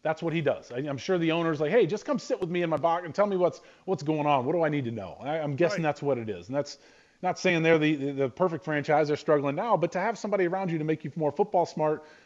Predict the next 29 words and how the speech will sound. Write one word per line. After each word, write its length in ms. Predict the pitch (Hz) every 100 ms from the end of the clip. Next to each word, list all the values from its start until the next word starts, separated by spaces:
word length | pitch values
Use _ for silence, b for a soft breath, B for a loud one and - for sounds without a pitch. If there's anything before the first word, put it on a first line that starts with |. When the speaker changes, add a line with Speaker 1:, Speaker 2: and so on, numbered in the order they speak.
| B
Speaker 1:
to 100 | 139
answer 240 | 151 190 175
questions, 440 | - 151 - 147
to 80 | 123
ask 260 | 135 170 -
questions, 440 | 156 139 147 135
and 160 | - 120
get 200 | 156 -
you 80 | 156
more 220 | 135 135
in 60 | 127
the 60 |
right 160 | 117 120
direction 400 | 120 120 - 120
of, 160 | 107 - B B -
of, 140 | 120 -
of 140 | 135
what, 260 | 160 190 170
what 200 | 147 175
you 100 | 160
need 240 | 151 160
to 80 | 127
see. 260 | - 107 73
Maybe 180 | 110 139
you're 80 | 135
not 160 | 127
seeing 260 | - 143 131
everything 320 | 110 107 110
correctly. 400 | 98 95 - 76